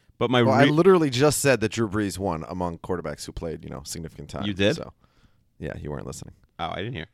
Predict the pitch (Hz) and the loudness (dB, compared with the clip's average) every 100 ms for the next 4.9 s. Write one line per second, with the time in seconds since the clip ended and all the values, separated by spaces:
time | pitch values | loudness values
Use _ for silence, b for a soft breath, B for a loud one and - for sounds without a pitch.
0 | _ _ _ 113 120 139 147 143 131 123 | _ _ _ 4 6 6 4 2 4 6
1 | 143 101 131 147 139 151 156 139 135 131 | 6 6 2 2 2 2 4 6 4 2
2 | 131 123 110 107 123 147 165 - 135 87 | 2 0 2 2 6 6 6 2 0 4
3 | 117 - 107 85 78 - _ _ _ _ | 2 4 0 0 -4 -12 _ _ _ _
4 | _ _ _ _ _ - 85 90 92 | _ _ _ _ _ -10 -6 -6 -8